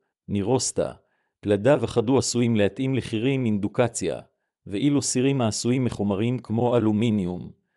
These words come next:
זכוכית, נחושת וכדו אינם מתאימים לבישול באינדוקציה.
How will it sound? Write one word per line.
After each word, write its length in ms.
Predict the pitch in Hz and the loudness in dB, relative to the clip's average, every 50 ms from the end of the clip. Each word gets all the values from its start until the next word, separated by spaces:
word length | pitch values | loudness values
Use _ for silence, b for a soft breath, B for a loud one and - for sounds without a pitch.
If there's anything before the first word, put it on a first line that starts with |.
| _ _ - | _ _ -16
זכוכית, 680 | 117 - - 107 101 - - 110 101 98 - _ _ _ _ _ _ _ _ _ - | -12 -10 -8 -8 -8 -6 -6 -6 -6 -6 -10 _ _ _ _ _ _ _ _ _ -6
נחושת 500 | 110 107 - - 156 160 - - 123 - 101 | -4 -4 0 2 2 2 2 2 -4 -4 -6
וכדו 360 | 98 - 104 101 123 131 131 | -8 -6 0 2 2 2 2
אינם 380 | 131 127 135 135 139 139 147 135 | 2 0 0 2 0 0 0 0
מתאימים 420 | 113 - - 120 127 135 139 131 | -2 -2 -2 -2 -2 0 0 0
לבישול 440 | 117 101 92 101 - - 139 139 127 | 0 0 -2 -2 -2 0 0 0 2
באינדוקציה. 800 | 104 104 101 101 104 101 95 98 95 - - - - 95 60 58 | 2 2 2 2 2 0 -2 -2 -4 -4 -10 -10 -8 -8 -8 -8